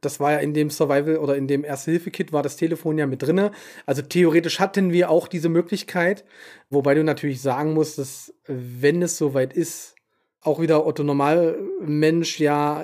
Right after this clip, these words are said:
einen komplett anderen Ablauf im Kopf hat, ja, und vielleicht nicht unbedingt daran denkt, dass er auch noch ein Telefon in dem Moment hat, was er ja anrufen kann, weil er drückt den Knopf und dann, „Ja, Mann, jetzt, jetzt, jetzt kommt jemand. Okay, ich, ich blute, jetzt muss ich hier ein Pflaster drumrum machen.“ Und,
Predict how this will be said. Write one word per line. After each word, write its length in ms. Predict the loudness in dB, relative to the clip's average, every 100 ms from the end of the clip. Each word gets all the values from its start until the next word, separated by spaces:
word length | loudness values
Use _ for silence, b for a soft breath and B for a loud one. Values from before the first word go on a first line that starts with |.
| -10 -4
einen 200 | -4 -2
komplett 440 | -2 0 -2 -2
anderen 240 | -2 0
Ablauf 360 | -2 0 2 2
im 120 | 0
Kopf 280 | -2 -2 -2
hat, 200 | -4 -2
ja, 180 | 0 2
und 220 | 0 -2
vielleicht 320 | 0 0 2
nicht 200 | 2 4
unbedingt 360 | 4 4 2 2
daran 260 | 2 2
denkt, 280 | 2 0 -2 B B B B
dass 180 | -4 -2
er 400 | 2 4 4 2
auch 140 | -2 -6
noch 120 | -8
ein 80 | 0
Telefon 420 | 2 4 6 4
in 100 | 6
dem 100 | 4
Moment 300 | 4 2 0
hat, 140 | 0
was 120 | 4
er 60 | 4
ja 100 | 4
anrufen 340 | 2 0 -2
kann, 220 | -2 0 2
weil 100 | 0
er 60 |
drückt 220 | 0 -2 -2
den 80 | 0
Knopf 280 | 0 0
und 120 | 0 2
dann, 180 | 0 B B B B B B _
„Ja, 140 | 4 4
Mann, 180 | 4
jetzt, 280 | 2 0 0
jetzt, 240 | -2 0 -2
jetzt 160 | 0
kommt 220 | 0 0
jemand. 280 | 2 2 0
Okay, 260 | -2 2 4
ich, 280 | 2 -2 -8
ich 180 | -10 -2
blute, 260 | 2 4 4
jetzt 240 | 2 2
muss 120 | -2
ich 100 | 0
hier 100 | -2
ein 40 | 2
Pflaster 300 | 0 0 -2
drumrum 360 | 0 2 2
machen.“ 360 | 2 0 -2 0
Und, 320 | 0 0